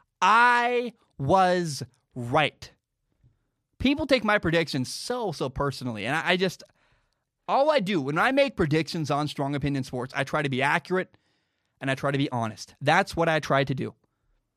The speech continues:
So this one time, I'm gonna brag. The things people sent to me, oh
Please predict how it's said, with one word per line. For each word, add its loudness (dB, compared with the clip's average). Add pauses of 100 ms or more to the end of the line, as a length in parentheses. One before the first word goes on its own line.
(540)
So 4
this 2
one 0
time, 2 (800)
I'm -2
gonna 2
brag. 0 (520)
The 2
things 2
people -2
sent 0
to -4
me, -4 (100)
oh 2